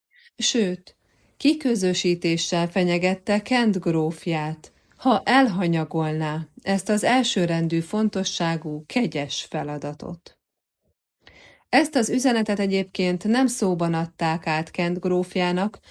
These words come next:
hanem egy latin nyelven írt levél útján, amelyben a Szent Szék egyik kiváló főpapja, akinek aláírását meglehetősen nehéz volt kibetűzni, hűségesen lejegyezte huszonkettő Jánosnak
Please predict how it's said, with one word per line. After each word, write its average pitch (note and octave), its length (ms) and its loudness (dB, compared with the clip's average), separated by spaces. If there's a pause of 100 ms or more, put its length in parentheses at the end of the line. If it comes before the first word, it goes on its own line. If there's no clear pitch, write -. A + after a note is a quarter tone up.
(220)
hanem A3+ 320 4
egy G#3 160 2
latin A#3+ 420 2
nyelven F3 440 2
írt E3 220 -2
levél D#3 380 0
útján, D#3+ 680 -4 (460)
amelyben A3 480 2
a G3 100 2
Szent C4 360 2
Szék F#3 380 0
egyik G#3+ 300 2
kiváló G#3 520 2
főpapja, F#3 840 0 (100)
akinek F3 480 -2
aláírását E3+ 920 0
meglehetősen E3+ 920 -2
nehéz F#3 640 0
volt F#3 280 -2
kibetűzni, G3 920 -4 (540)
hűségesen F#3 800 2
lejegyezte E3 720 0
huszonkettő F3+ 920 -2
Jánosnak E3 760 -2